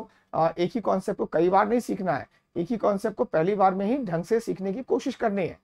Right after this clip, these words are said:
हो सकता है पहली बार में समझ में ना आए, आ, things might take some time, आ, but definitely हमें अपना,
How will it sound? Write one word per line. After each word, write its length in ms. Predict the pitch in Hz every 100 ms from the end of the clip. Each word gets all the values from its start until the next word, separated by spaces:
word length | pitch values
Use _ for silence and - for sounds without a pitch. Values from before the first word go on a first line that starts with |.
| _ _ _ _ -
हो 80 | 208
सकता 280 | - - 196
है 60 |
पहली 240 | - 202 208
बार 160 | 202
में 100 | 196
समझ 220 | 196 185
में 120 | 175 175
ना 120 | 160
आए, 220 | 156 320 - _ -
आ, 180 | 147 151
things 280 | 226 202 196
might 280 | 143 170 208
take 160 | 214
some 200 | 208 202 190
time, 300 | 208 131 156 _ _ -
आ, 160 | 147
but 260 | 151 156 151
definitely 440 | 160 170 202 240
हमें 240 | 214 190 220
अपना, 440 | - 156 180 185